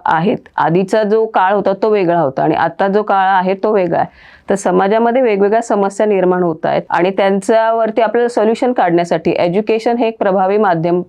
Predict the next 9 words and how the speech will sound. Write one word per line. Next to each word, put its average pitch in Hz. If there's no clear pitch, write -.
ठरते, 175
कारण 196
त्या 233
समस्याकडे 220
बघण्याचा 202
आपला 190
दृष्टिकोन 202
वेगळा 165
आहे. 151